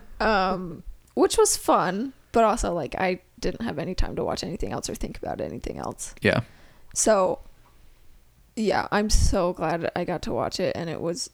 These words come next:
Speaker 1: just amazing. And I watched two Stanley Kubricks in two days, and I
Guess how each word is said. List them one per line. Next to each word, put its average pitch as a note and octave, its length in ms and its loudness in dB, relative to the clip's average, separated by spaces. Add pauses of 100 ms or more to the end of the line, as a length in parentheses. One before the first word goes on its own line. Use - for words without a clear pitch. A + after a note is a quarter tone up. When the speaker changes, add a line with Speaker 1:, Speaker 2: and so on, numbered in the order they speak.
(100)
Speaker 1:
just - 320 -4 (1200)
amazing. D3+ 480 -4
And F#3 100 -2
I F3+ 120 2
watched F3+ 420 0 (220)
two F#3 540 0
Stanley F3 360 -4
Kubricks - 420 -6
in F#3 80 -8
two G#3+ 160 -4
days, D3+ 300 -2
and F3+ 260 -6
I D#3 340 -4